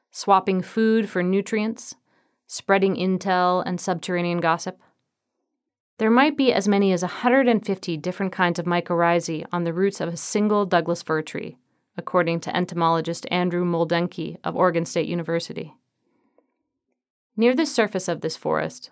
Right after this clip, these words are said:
fallen fir needles are devoured by the millipede Harpophae haydeniana. Its fecal pellets make a feast for the oribatid mite, Odontodemeus varionatus.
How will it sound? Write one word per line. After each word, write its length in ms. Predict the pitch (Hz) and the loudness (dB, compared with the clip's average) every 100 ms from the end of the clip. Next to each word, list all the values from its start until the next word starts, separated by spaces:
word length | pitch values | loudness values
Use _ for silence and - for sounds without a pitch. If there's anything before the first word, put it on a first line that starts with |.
| _ | _
fallen 460 | _ 208 214 226 233 | _ 4 6 4 2
fir 180 | 185 180 | 0 0
needles 420 | 175 165 156 - | 0 0 -2 -4
are 120 | 180 | -8
devoured 640 | 170 175 180 185 180 156 156 | -6 0 2 4 4 0 -2
by 120 | 165 | -2
the 100 | 160 | 0
millipede 680 | 170 180 185 185 165 156 165 _ _ _ _ - | -2 0 -2 -4 -8 -8 -10 _ _ _ _ 2
Harpophae 680 | 202 202 208 208 190 185 | 2 4 -2 0 2 0
haydeniana. 880 | - 180 170 175 170 160 160 156 156 _ _ _ _ _ _ _ _ - | 2 0 2 0 0 0 -2 -4 -8 _ _ _ _ _ _ _ _ -2
Its 200 | 240 - | -2 0
fecal 360 | 285 277 240 | -2 2 2
pellets 420 | 240 190 160 - 190 | 4 4 4 0 -2
make 160 | 190 | 0
a 60 | 185 | 0
feast 580 | - 220 190 - - - _ _ _ _ | -2 -2 0 -2 -12 -16 _ _ _ _
for 260 | _ 196 190 | _ 0 2
the 120 | 190 | 4
oribatid 680 | 196 208 190 185 185 190 165 | 4 4 6 4 4 -2 -4
mite, 440 | 180 160 - - _ _ _ _ _ _ _ - | -2 -2 -6 -14 _ _ _ _ _ _ _ -4
Odontodemeus 1120 | 190 202 214 220 196 185 185 190 180 170 - | 2 4 4 4 2 2 4 4 4 2 -2
varionatus. 1040 | 170 190 185 170 165 180 175 156 - - | 2 4 4 2 2 0 -2 -12 -14 -18